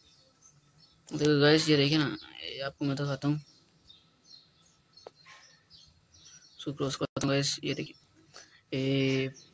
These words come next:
survival में चलता हूँ। नहीं, नहीं, अरे यार, क्या है तुझे? यहाँ पे, यहाँ पे, ये देख रहे हैं, corner part of the base,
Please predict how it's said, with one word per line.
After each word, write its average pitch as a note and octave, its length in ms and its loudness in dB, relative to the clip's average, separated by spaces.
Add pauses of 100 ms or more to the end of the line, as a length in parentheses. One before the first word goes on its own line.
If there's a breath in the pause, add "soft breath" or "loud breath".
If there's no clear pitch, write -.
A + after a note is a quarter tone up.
(140)
survival C3+ 540 -12
में C#3 140 -2
चलता C3+ 340 -12
हूँ। C#3 140 -10 (1600)
नहीं, C#3+ 160 0
नहीं, C3+ 360 -2 (1160)
अरे B2+ 140 -6
यार, A#2+ 340 -6
क्या B2+ 240 -8
है B2 60 -6
तुझे? B2 340 -10 (3250)
यहाँ C#3+ 260 4
पे, C3 120 -2
यहाँ C3 200 -2
पे, - 140 -14 (440 soft breath)
ये D3 140 8
देख D3+ 160 8
रहे F3+ 100 4
हैं, F3 60 -2
corner D#3 400 8
part C#3+ 180 8
of C#3 160 2
the C3+ 120 2
base, C3 320 -2